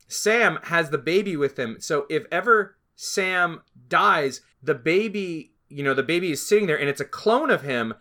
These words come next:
that is then hit by timefall that then rapidly ages back up to a certain age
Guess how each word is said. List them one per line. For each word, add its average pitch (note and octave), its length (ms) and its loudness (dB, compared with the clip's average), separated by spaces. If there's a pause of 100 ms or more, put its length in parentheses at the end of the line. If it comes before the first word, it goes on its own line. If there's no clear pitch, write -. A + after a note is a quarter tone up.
(200)
that C#3+ 140 0
is D3+ 100 -4
then F#3+ 160 -2
hit A3 220 0
by D#3+ 160 2
timefall F#3 560 -2
that C#3 60 0
then C#3+ 200 0
rapidly D3+ 540 -2
ages D3 420 -4
back C#3 340 -4
up C#3+ 180 -4
to C#3 120 -8
a A2+ 40 -6
certain C3+ 380 -2
age B2+ 360 0